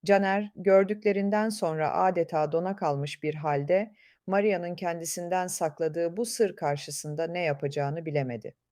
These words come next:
Anastasia'nın bu beklenmedik ifşası, Caner ve Maria'nın ilişkisine büyük bir darbe vururken, izleyiciler de bu dramatik anları büyük bir merakla izledi.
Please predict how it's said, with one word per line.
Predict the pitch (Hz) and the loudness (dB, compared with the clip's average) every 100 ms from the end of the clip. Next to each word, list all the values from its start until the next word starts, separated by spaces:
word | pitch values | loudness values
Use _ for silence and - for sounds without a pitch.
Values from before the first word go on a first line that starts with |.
| _ - - | _ -10 -2
Anastasia'nın | 180 190 214 - 240 - 226 220 220 | 0 0 0 0 0 2 0 0 0
bu | 240 208 | 0 2
beklenmedik | 196 196 226 220 165 156 - | 0 2 0 2 0 -4 -8
ifşası, | 143 - 151 139 143 - 208 - _ - _ | -8 -4 0 0 -2 -6 -8 -10 _ -20 _
Caner | 165 180 185 208 208 | 2 4 4 0 0
ve | 185 | 0
Maria'nın | 170 185 214 196 190 | 0 0 2 0 -2
ilişkisine | 175 156 147 - 151 165 156 | -6 -6 -8 -8 -8 -6 -6
büyük | 165 214 220 | -2 -4 -2
bir | 165 147 | -2 0
darbe | 151 151 170 | 2 2 2
vururken, | 160 147 147 143 156 175 _ _ _ | 0 -2 -4 -4 -6 -8 _ _ _
izleyiciler | 175 160 175 175 170 175 180 160 | -8 -2 -2 0 0 2 2 2
de | 160 | -2
bu | 202 175 | -2 0
dramatik | 165 156 151 196 175 | 0 0 -4 -4 -2
anları | 147 143 143 160 | -2 -2 -2 -2
büyük | 180 202 202 | -2 -4 -2
bir | 160 | -4
merakla | 151 147 151 - 135 | -2 0 -2 -2 -4
izledi. | 131 135 131 - | -4 -4 -6 -6